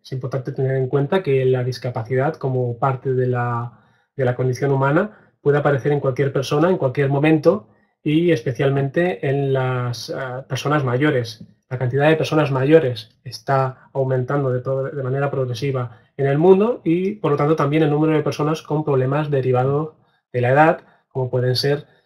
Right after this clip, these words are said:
la baja visión o problemas relacionados con la audición.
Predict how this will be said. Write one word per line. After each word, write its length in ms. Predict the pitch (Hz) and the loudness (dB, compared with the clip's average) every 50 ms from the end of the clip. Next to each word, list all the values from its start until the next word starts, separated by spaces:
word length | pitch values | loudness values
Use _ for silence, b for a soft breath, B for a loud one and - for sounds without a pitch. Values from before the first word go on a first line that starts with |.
| b b b | b b b
la 440 | - 123 120 113 113 117 - - - | -8 -6 -4 -4 -4 -4 -6 -6 -6
baja 220 | 123 120 - - 135 | -6 -6 -4 0 0
visión 600 | 135 127 - - 175 170 175 175 180 190 185 170 | 0 0 0 2 2 4 4 4 4 2 0 0
o 640 | 151 139 143 151 156 165 170 165 151 139 107 101 - | -2 0 0 2 2 2 2 0 -2 -4 -8 -10 -8
problemas 360 | - 135 127 123 123 131 127 | -4 -2 0 0 0 0 0
relacionados 420 | 127 131 123 - 131 123 131 135 127 | -2 -4 -4 -2 -2 -2 -2 -2 -2
con 220 | - 143 127 120 | -2 -4 -2 -2
la 260 | 127 135 143 156 - - | 0 -2 -2 -6 -8 -8
audición. 600 | - 135 127 123 120 107 - 135 117 113 - | -6 -6 -6 -6 -8 -10 -10 -10 -10 -10 -12